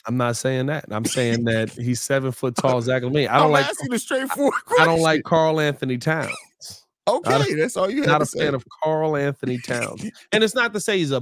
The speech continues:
Speaker 1: he, he's not good at the game of basketball, but when you need him most, he's the avatar. Disappears. You know what I mean? So I, it's just, that's, that's my thing with him. And I think with Gobert, you're gonna have a legit second option here. That's what makes these guys so deadly.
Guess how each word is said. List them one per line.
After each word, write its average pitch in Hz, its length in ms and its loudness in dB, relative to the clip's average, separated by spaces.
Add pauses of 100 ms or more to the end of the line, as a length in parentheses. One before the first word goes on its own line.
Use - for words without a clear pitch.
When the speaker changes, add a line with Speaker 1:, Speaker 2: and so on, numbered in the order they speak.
(120)
Speaker 1:
he, 156 160 0
he's 127 320 -2
not 123 200 -2
good 123 160 -2
at 117 80 -4
the 120 60 -6
game 117 180 -2
of 110 80 -8
basketball, 143 500 0
but 123 160 -2
when 120 140 -4
you 120 100 -2
need 127 220 -2
him 135 60 -2
most, 117 240 -4
he's 143 100 -8
the 156 100 -2
avatar. 175 440 -2 (1160)
Disappears. 175 680 -2 (400)
You 180 80 -2
know 185 80 4
what 185 80 4
I 190 40 2
mean? 214 220 0
So 220 140 -2
I, 214 160 4
it's 196 260 -2
just, 202 300 -2 (260)
that's, 170 220 0
that's 156 360 -2
my 165 200 0
thing 160 220 -4
with 135 140 0
him. 165 220 0
And 139 80 0
I 135 80 0
think 143 220 -4
with 127 160 -4
Gobert, 131 440 0
you're 127 140 -2
gonna 123 220 -2
have 123 180 -2
a 117 40 -6
legit 113 420 -4
second 120 340 -6
option 120 320 -2
here. 120 100 -4
That's 117 280 -4
what 151 80 -2
makes 131 220 0
these 120 180 -6
guys 117 280 0
so 123 220 -4
deadly. 117 380 -2